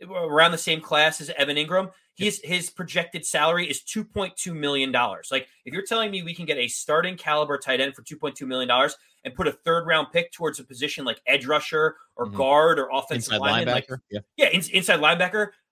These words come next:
Speaker 1: much better reallocation and distribution of, of assets for the Giants.
Speaker 2: I like looking in potentially free agency for a low buy option for a receiving tight end. And then that way you can look in the sixth round and say, "Give me, give me a pure blocker, right? Give me a guy that's gonna be able to
Speaker 1: Right.
Speaker 2: be on the line, be a part of our blocking scheme,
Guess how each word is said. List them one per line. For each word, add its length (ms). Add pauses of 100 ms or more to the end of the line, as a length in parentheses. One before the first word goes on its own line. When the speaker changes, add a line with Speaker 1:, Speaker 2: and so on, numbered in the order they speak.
(160)
Speaker 1:
much 520 (380)
better 300
reallocation 960
and 80
distribution 720
of, 240
of 140
assets 420
for 80
the 80
Giants. 540 (180)
Speaker 2:
I 120
like 280
looking 280
in 100
potentially 400
free 200
agency 380
for 160
a 60
low 280
buy 260
option 380
for 180
a 40
receiving 480
tight 240
end. 260
And 200
then 220
that 200
way 120
you 120
can 160
look 160
in 80
the 80
sixth 380
round 320
and 100
say, 360 (260)
"Give 100
me, 140
give 160
me 80
a 60
pure 260
blocker, 560
right? 180
Give 120
me 80
a 40
guy 160
that's 140
gonna 100
be 80
able 60
to 60
Speaker 1:
Right. 40
Speaker 2:
be 100
on 80
the 60
line, 320
be 80
a 60
part 220
of 60
our 100
blocking 360
scheme, 320